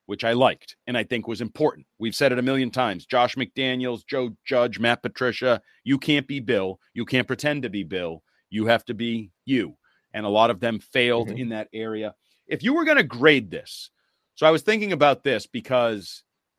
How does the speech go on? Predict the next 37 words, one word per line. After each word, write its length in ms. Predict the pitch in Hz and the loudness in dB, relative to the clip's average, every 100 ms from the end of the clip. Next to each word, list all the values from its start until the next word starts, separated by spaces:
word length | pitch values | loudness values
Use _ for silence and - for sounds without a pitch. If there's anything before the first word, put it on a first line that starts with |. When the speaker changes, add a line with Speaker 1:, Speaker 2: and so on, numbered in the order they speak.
| _ - | _ -8
Speaker 1:
I 60 | - | -4
think 300 | - 208 196 | 0 -2 -2
we 100 | 185 | -4
can 140 | 180 | 0
all 160 | 180 175 | 2 2
say 240 | 180 165 | 0 0
Nick 180 | 151 - | 0 -4
Sirianni 920 | - 170 160 147 151 156 156 147 117 - | -4 -4 0 0 0 -2 -4 -6 -10 -14
was, 240 | 120 101 | -10 -4
like, 200 | 113 110 | -4 -2
a 100 | 104 | -4
D 840 | 78 73 78 87 127 123 120 123 - - | -6 -16 -16 -2 0 0 -2 -6 -12 -10
maybe 420 | 113 117 120 107 - - | -6 -4 -4 -8 -6 0
last 320 | 117 113 - | 0 -2 -6
year 220 | 123 117 | -4 -2
Speaker 2:
Mm-hmm. 160 | - - | -2 -2
Speaker 1:
or 60 | 117 - | -8 -10
a 80 | 104 | -14
few 180 | - 135 | -2 0
years 240 | 127 117 | 0 -2
ago 300 | 110 117 117 | -2 -2 0
in 80 | 107 | -4
Philly. 440 | - 120 113 117 110 _ _ | -6 -4 -2 -4 -6 _ _
Speaker 2:
Couple 180 | 110 110 | -2 2
Speaker 1:
Um, 60 | 107 | 4
Speaker 2:
years, 220 | 117 - | 2 0
yeah. 180 | 117 110 - - _ _ _ 101 | 0 0 -4 -18 _ _ _ 0
Speaker 1:
Joe 260 | 160 165 | 6 6
Judge, 460 | 131 123 156 151 135 | 6 8 8 8 4
I 80 | 127 | 2
would 180 | 123 | 0
say, 300 | 98 143 135 127 | -6 -2 0 0
was 200 | 117 - | -4 -6
kind 200 | 123 117 | -6 -4
of 60 | |
like 220 | 107 107 | -2 -2
a 160 | 104 | -4